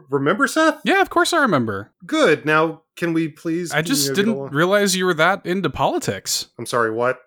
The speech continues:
Speaker 2: Yeah, I mean, of course, it was a big week. It was election week for us here in the U S. A lot of important issues were on the line. It was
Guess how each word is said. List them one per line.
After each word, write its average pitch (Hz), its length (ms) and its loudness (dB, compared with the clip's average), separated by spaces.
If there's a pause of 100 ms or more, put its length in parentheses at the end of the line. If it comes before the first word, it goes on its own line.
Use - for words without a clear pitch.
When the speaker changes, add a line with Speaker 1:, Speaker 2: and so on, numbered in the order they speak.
(140)
Speaker 2:
Yeah, 240 160 0
I 185 40 0
mean, 190 140 2
of 175 80 -4
course, 302 260 0
it 151 60 2
was 139 140 0
a 147 60 0
big 175 240 -2
week. 147 300 -2
It 135 60 0
was 127 140 -2
election 135 480 -2
week 165 260 0
for 165 180 -2
us 165 180 0
here 165 220 0
in 160 120 -2
the 127 200 0
U 135 220 2
S. 147 320 0
A 131 40 -4
lot 127 180 0
of 151 80 -2
important 147 360 -2
issues 151 400 0
were 147 100 2
on 147 120 0
the 143 60 -2
line. 143 380 0
It 131 60 -2
was 123 200 -2